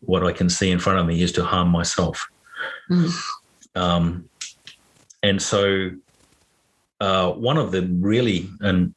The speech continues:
Speaker 1: this isn't, I'm almost tempted not to say this, but it's been useful for me.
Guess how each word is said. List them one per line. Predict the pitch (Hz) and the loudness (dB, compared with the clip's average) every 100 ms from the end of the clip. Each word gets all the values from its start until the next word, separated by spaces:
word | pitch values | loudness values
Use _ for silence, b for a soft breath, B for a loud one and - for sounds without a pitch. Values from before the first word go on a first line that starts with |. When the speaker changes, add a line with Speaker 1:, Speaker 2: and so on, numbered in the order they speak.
| - | -2
Speaker 1:
this | 95 - | 0 2
isn't, | 107 101 90 | 2 2 0
I'm | - - - - - - _ - - - - - _ 92 | -4 -4 -2 -2 -4 -8 _ -12 -6 -4 -6 -12 _ -2
almost | 92 87 | 0 0
tempted | 87 90 90 | 0 0 2
not | 92 - | 2 0
to | |
say | 92 90 90 | -2 0 0
this, | 87 | 0
but | - 95 | 0 0
it's | 90 | 0
been | - 90 | 0 2
useful | 90 87 90 | 2 0 -2
for | - | 0
me. | 90 90 87 | 0 0 -2